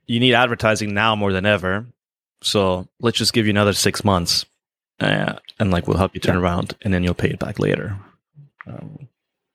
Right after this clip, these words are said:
Speaker 1: but
Speaker 2: Yeah, I mean, that, that's just, I mean, I, it, it's so funny that we've, we've both gone through similar experiences, you know, and I, and I've spoken with consultants that kind of specialize on turnaround situations like this.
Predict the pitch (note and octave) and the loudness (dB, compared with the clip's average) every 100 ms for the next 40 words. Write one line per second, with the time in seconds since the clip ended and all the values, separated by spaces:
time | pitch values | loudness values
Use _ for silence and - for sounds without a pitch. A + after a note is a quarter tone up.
0 | _ - - G#2 A#2 - - - A2+ A2+ | _ -14 -6 -2 -2 -2 -12 -4 -2 0
1 | A2 G#2+ A2 - G#2+ - A#2+ A2+ - - | 2 2 2 2 -2 0 -2 -2 -4 -4
2 | G#2 G#2 - - E2+ G2 - - - _ | -2 -2 -6 -6 -2 -2 -4 -20 -20 _
3 | _ - A2 - A2 - G#2 - A2 G#2+ | _ -6 -4 -4 -2 2 2 2 2 4
4 | G2 G#2 G2 F#2 - _ - - _ _ | 2 0 -4 -6 -16 _ -20 -20 _ _
5 | - G#2 G2+ G#2 - G#2 G#2 G#2+ G2+ - | -12 -2 0 0 2 -2 0 -2 -2 0
6 | G#2 G2+ G2+ F#2+ - A2 A2+ A#2 G#2+ F#2 | 2 2 2 0 -4 0 2 2 2 -2
7 | F#2 G2 F#2+ G2 F#2+ - G2 G2 - - | -4 -6 -4 -4 -4 -4 -4 -4 -6 0
8 | B2 A#2+ B2 A#2 F#2+ F#2 - _ _ _ | 0 2 0 2 0 0 -10 _ _ _
9 | _ _ _ _ _ _ _ - - A2 | _ _ _ _ _ _ _ -20 -8 -6
10 | G#2 A2 A2 A2 G2+ F2+ - G2+ G2+ - | 2 2 2 0 0 -4 -2 -6 -6 -4
11 | - - A2+ A2 A2 F2+ F2 - G#2 A#2+ | -2 0 2 2 2 -4 -8 -4 0 2
12 | B2 B2 C3+ C#3+ E3 C#3 C3+ C#3 C#3+ D#3+ | 2 2 0 -6 -6 -6 0 0 0 -2
13 | D#3+ D#3 D#3 F3+ G3 | -2 -4 0 -2 -2